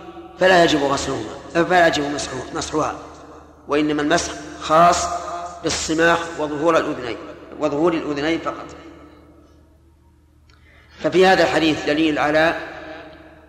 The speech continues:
مشروعية مسح الأذنين، والصحيح أن مسحهما واجب لأنهما من الرأس، وفيه أيضًا بيان كيفية مسح الأذنين،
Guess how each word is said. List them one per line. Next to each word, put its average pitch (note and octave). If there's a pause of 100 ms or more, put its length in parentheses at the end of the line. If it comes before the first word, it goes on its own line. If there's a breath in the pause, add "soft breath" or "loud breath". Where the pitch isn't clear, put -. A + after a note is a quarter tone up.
(140)
مشروعية D#3
مسح -
الأذنين، C#3 (1600)
والصحيح D#3
أن D3+
مسحهما D3
واجب D3+ (1000)
لأنهما D#3
من D#3
الرأس، C#3 (800)
وفيه D#3+
أيضًا D#3
بيان D#3
كيفية D#3
مسح D#3+
الأذنين، D3